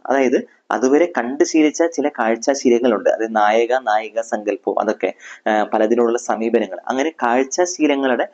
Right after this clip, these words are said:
ഒരു മാറ്റവും മലയാള സിനിമയിൽ കണ്ടു വരാൻ വേണ്ടി തുടങ്ങി എന്ന് രാജേഷ് കെ എരുമേലി അഭിപ്രായപ്പെടുകയാണ്. മലയാള സിനിമയിൽ ഒരു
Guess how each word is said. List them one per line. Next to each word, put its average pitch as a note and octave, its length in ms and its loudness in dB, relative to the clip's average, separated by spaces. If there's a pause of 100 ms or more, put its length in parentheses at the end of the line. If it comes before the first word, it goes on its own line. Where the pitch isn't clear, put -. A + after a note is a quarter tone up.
(280)
ഒരു A#2+ 120 4
മാറ്റവും A2 540 0
മലയാള G#2 320 2
സിനിമയിൽ A2+ 540 -2
കണ്ടു A#2 200 -2
വരാൻ A2 340 0
വേണ്ടി A2+ 320 -6
തുടങ്ങി A#2 280 0
എന്ന് A#2+ 360 -2 (340)
രാജേഷ് A#2 460 0
കെ B2 40 2
എരുമേലി A2+ 300 2
അഭിപ്രായപ്പെടുകയാണ്. A2+ 840 0 (880)
മലയാള C3+ 560 2
സിനിമയിൽ D#3+ 640 0
ഒരു D#3+ 140 4